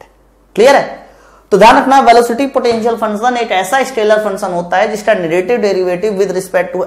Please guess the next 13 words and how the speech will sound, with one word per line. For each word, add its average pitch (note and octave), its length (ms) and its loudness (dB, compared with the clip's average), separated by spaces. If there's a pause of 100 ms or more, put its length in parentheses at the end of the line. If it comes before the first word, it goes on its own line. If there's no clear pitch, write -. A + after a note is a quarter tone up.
any E3+ 200 -4
direction F3+ 520 -4
आपको G#3 300 -6
उसी - 300 -4
डायरेक्शन F3 460 -2
की G3+ 100 -8
वेलोसिटी C#3+ 460 -8
बताता C3 420 -4
है, A3 200 0
but G3 420 -4
with G#3 120 0
minus D3+ 480 -6 (140)
sign। A2+ 180 -8